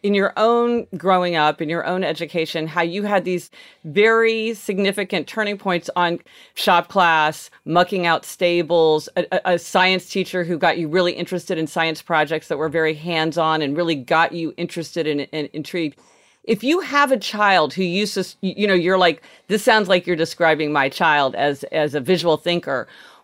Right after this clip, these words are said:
What are the kinds of things that you could do to help to encourage and, and, and help that child build on those skills and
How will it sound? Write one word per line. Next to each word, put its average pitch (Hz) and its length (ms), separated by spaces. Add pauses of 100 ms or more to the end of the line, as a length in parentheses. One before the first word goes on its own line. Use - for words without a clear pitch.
What 262 160
are 403 120
the 381 100
kinds 220 360
of 190 120
things 185 280
that 165 160
you 180 180
could 185 200
do 175 240
to 165 120
help 170 300
to - 140
encourage 175 520
and, 156 180
and, 175 320
and 180 160
help 180 220
that 185 160
child 151 360
build 180 320
on 170 180
those 143 200
skills 156 460
and 147 100